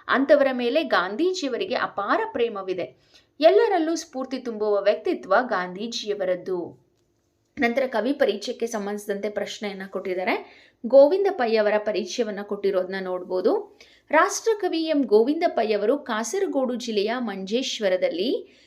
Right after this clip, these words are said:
ಇಪ್ಪತ್ಮೂರು ಮಾರ್ಚ್ ಸಾವಿರದ ಎಂಟುನೂರ ಎಂಬತ್ಮೂರರಲ್ಲಿ ಜನಿಸಿದರು. ಗಿಳಿವಿಂಡು, ನಂದಾದೀಪ, ಚಿತ್ರಭಾನು,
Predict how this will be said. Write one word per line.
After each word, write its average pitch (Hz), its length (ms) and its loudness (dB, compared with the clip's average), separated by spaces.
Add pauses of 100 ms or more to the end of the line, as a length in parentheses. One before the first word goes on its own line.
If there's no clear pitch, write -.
(120)
ಇಪ್ಪತ್ಮೂರು 359 600 0
ಮಾರ್ಚ್ 269 440 -2
ಸಾವಿರದ 220 360 -2
ಎಂಟುನೂರ 277 460 0 (220)
ಎಂಬತ್ಮೂರರಲ್ಲಿ 196 840 -2
ಜನಿಸಿದರು. 180 840 -4 (360)
ಗಿಳಿವಿಂಡು, 214 880 0 (180)
ನಂದಾದೀಪ, 208 720 -2 (540)
ಚಿತ್ರಭಾನು, 240 1040 0